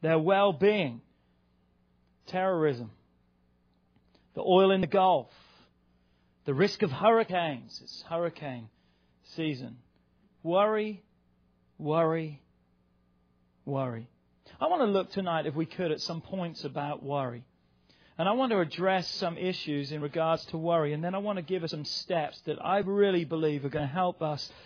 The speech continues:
to find freedom from worry and,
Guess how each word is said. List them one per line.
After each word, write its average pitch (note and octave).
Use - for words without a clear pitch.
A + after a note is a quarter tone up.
to D#3+
find F#3
freedom F3
from E3+
worry C3+
and, B2+